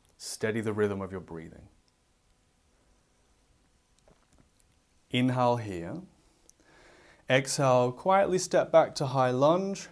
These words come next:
reaching the arms overhead. Pause and land. Inhale in crescent lunge. Exhale, warrior two. So drop the back foot down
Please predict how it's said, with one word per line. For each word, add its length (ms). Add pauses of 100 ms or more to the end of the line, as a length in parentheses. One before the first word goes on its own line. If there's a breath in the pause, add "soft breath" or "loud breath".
(160)
reaching 500
the 160
arms 300
overhead. 680 (200)
Pause 580
and 200
land. 540 (880 loud breath)
Inhale 560
in 160
crescent 440
lunge. 600 (560 soft breath)
Exhale, 560
warrior 420
two. 500 (120)
So 140
drop 300
the 100
back 280
foot 300
down 480